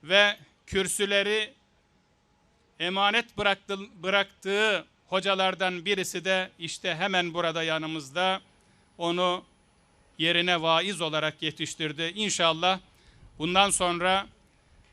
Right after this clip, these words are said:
evladı Masum hocamız ve onun gibi nice hocalarımız, Ahmet Vanlıoğlu hocamızı hepimiz örnek alacağız, etkili konuşmamızla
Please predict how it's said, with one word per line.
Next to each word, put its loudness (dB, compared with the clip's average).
evladı 2
Masum 0
hocamız -4
ve -2
onun -2
gibi -6
nice 0
hocalarımız, -2
Ahmet 0
Vanlıoğlu 0
hocamızı -2
hepimiz 2
örnek 2
alacağız, 2
etkili 2
konuşmamızla 0